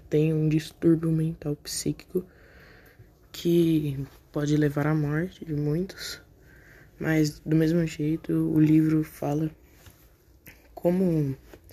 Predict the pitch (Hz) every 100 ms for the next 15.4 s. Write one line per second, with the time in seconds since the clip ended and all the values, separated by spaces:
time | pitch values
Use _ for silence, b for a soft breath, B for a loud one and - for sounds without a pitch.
0 | B B B B B _ - 190 202 196
1 | 175 190 220 - B B B B B -
2 | 202 202 185 170 165 165 156 - - 165
3 | 170 175 - 156 156 151 147 139 - 170
4 | 160 156 165 143 139 151 - - B B
5 | B B B B B - - 156 156 156
6 | 170 175 175 - 165 165 156 147 147 170
7 | 165 175 170 - 147 131 127 - 151 147
8 | 151 151 147 147 147 151 165 156 131 127
9 | - b b b b b b b - -
10 | 156 156 156 - 160 156 143 151 151 143
11 | 147 151 147 - 151 160 147 - - -
12 | 147 143 139 139 143 147 170 170 170 156
13 | - 143 147 143 - 160 175 165 - 151
14 | 160 175 - - 160 156 156 160 160 156
15 | 156 - 151 139